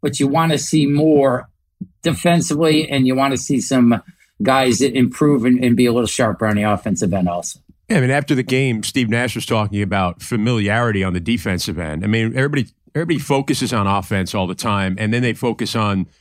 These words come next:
Speaker 2: defense when they see the final stats. They see that big number put up, and, uh, but it's the, it's the, it's the possession to possession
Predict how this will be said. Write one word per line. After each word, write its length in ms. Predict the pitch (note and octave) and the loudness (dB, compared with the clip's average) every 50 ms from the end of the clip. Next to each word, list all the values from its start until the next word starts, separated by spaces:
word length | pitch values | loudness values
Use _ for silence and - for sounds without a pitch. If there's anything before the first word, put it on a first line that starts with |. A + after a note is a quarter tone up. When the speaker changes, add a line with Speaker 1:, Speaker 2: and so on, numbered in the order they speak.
| _ _ _ _ _ _ _ _ - G2+ | _ _ _ _ _ _ _ _ -12 -4
Speaker 2:
defense 520 | - D3+ D3 C3+ - C#3 B2+ A#2+ G#2+ - | -2 -2 -2 0 -2 -2 -2 -2 -2 -2
when 140 | - A#2 A2 | -2 -2 0
they 120 | G#2 G#2 | 0 -2
see 300 | G2 - - B2+ A#2+ A2+ | -2 -2 -2 0 0 0
the 100 | G2 G2+ | 0 -4
final 360 | - - B2+ A2+ G#2+ G#2 F2+ - | -6 -4 -2 -2 -2 -2 -4 -6
stats. 480 | - - - A2+ F2+ D#2 - - - | -8 -6 -4 -4 -4 -4 -6 -8 -8
They 100 | - F#2+ | -8 -8
see 200 | - - - A2 | -8 -6 -4 -2
that 220 | F#2+ G2 F#2+ E2 D2+ | -2 -2 -4 -4 -4
big 180 | A2 F#2+ E2 | -6 -6 -4
number 340 | F#2 F#2+ G2 G2 E2+ E2 F#2 | -2 -2 -2 -2 -2 -4 -6
put 240 | - - - F#2 E2+ | -6 -6 -6 -4 -4
up, 260 | E2+ D#2+ D#2+ - - | -4 -6 -6 -10 -12
and, 180 | F#2+ D#2+ D#2 - _ - - _ _ _ _ - | -10 -10 -12 -14 _ -20 -20 _ _ _ _ -4
uh, 220 | G#2+ G2 G2 F#2+ | -2 -2 -2 -2
but 220 | E2+ D2 - B2+ | -4 -4 -4 -4
it's 160 | G#2+ G2 - - | -4 -4 -6 -4
the, 180 | - G#2+ D#2 - - | -4 -6 -6 -4 -6
it's 200 | C3 - - - | -6 -4 -4 -2
the, 200 | A#2 A2+ G#2 B2 | -2 -2 -2 -2
it's 140 | A#2+ - - | -6 -6 -4
the 120 | - A2 | -6 -6
possession 580 | - - A#2+ G2+ E2 C3+ C#3+ F3 - - D3 B2+ | -2 -2 -2 0 0 0 0 -2 -2 -2 -2 -2
to 60 | A2 | -2
possession 840 | - - A2+ F#2+ D#2 G2 A2+ A#2 A#2 G#2 - A2+ F#2+ E2+ D#2+ C#2 | -4 -4 -4 -4 -2 0 0 0 -2 -2 -4 -4 -4 -4 -6 -10